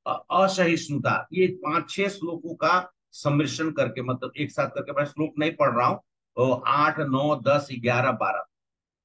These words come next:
इतने श्लोकों का ये सम्मिश्रण है। विनम्रता, दमहीनता, अहि-, असहिष्णुता, सरलता, प्रामाणिक गुरु के पास जाना। देखिए, अगर पूछेंगे नम्रता का मतलब क्या है, एक एक करके हम सब लोग थोड़ा सा इसको ध्यान, क्योंकि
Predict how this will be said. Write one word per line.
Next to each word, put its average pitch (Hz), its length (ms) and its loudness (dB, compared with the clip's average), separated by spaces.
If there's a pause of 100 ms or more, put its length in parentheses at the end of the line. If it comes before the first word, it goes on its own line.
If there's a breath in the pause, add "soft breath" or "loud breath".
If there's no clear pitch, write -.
(120)
इतने 160 300 -2
श्लोकों 160 420 -2
का 151 220 6
ये 156 420 0 (220)
सम्मिश्रण 139 600 0
है। 147 220 2 (360)
विनम्रता, 165 760 2
दमहीनता, 147 1000 2
अहि-, 143 500 2
असहिष्णुता, 151 1300 -2 (220)
सरलता, 143 580 4
प्रामाणिक 139 560 -2
गुरु 139 220 -4
के 147 140 -6
पास 131 280 0
जाना। 131 420 0 (280)
देखिए, 160 460 -2
अगर 180 200 0
पूछेंगे 160 480 -4
नम्रता 151 400 0
का 185 160 0
मतलब 127 280 -6
क्या 95 140 -6
है, 87 120 -8 (180)
एक 147 140 -6
एक 170 140 -4
करके 156 400 -2 (240)
हम 131 120 -2
सब 131 120 -4
लोग 151 260 -2
थोड़ा 143 140 2
सा - 140 -2
इसको 123 320 -4
ध्यान, - 800 -4
क्योंकि 170 520 -6